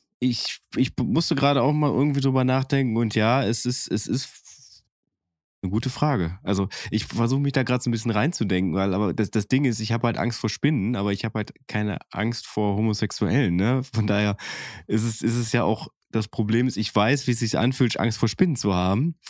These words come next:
aber ich weiß jetzt nicht, wie sich, wie sich das halt anfühlt. Aber grundsätzlich würde ich auch eher sagen, das ist, äh, ähm, das ist eine Abneigung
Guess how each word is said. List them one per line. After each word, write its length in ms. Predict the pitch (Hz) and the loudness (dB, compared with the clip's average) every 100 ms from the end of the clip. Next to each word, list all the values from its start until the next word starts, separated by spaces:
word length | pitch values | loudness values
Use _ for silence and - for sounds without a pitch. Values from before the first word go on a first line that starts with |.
| - - - | -14 -12 -2
aber 200 | 104 107 | 0 0
ich 120 | 104 | 0
weiß 300 | 107 101 127 | 0 2 2
jetzt 240 | 120 101 107 | 0 -2 0
nicht, 420 | 104 117 131 - | 2 2 -2 -2
wie 140 | 113 | 0
sich, 460 | 107 107 104 - - | 2 0 -2 -8 -6
wie 120 | 104 | -4
sich 180 | 101 101 | -2 -2
das 260 | 110 139 - | 0 0 0
halt 320 | 120 95 - | 0 -2 -2
anfühlt. 800 | 95 104 - - 92 87 85 - - - - - | 0 0 -2 0 2 2 -2 -8 -16 -16 -16 -6
Aber 400 | 101 98 98 95 | 0 2 4 2
grundsätzlich 720 | 92 104 101 101 - 131 131 | 2 0 2 0 0 -2 0
würde 160 | 110 110 | 0 0
ich 120 | 113 | 0
auch 160 | 71 95 | -2 0
eher 200 | 95 110 | 0 2
sagen, 380 | 110 110 117 110 | 2 2 2 0
das 160 | 101 | -4
ist, 160 | 107 - | -6 -2
äh, 400 | 87 104 101 95 | 0 2 2 0
ähm, 680 | - 92 95 92 95 92 92 _ _ _ | 0 0 2 2 0 -2 -8 _ _ _
das 120 | - 98 | -8 -2
ist 60 | |
eine 120 | 104 - | 0 0
Abneigung 880 | 92 120 117 127 131 135 135 120 | 0 0 2 2 2 2 0 -2